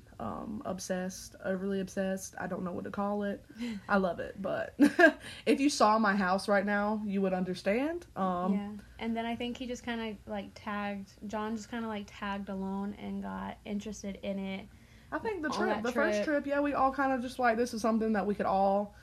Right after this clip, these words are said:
Speaker 1: do together. It's, like, a family thing for us. Um,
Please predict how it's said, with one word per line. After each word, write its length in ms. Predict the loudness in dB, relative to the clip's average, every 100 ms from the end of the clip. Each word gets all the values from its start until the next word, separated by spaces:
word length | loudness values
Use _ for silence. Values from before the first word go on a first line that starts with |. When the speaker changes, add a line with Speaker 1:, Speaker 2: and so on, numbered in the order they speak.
| -20 -18 0
Speaker 1:
do 140 | 2
together. 580 | 2 2 4 4 0 -2
It's, 120 | -2
like, 120 | -2 -2
a 80 |
family 340 | -2 -2 0 0
thing 260 | 0 -2
for 160 | -2 -2
us. 600 | 0 0 -2 -4 -10 -10
Um, 440 | -6 -4 -2 -4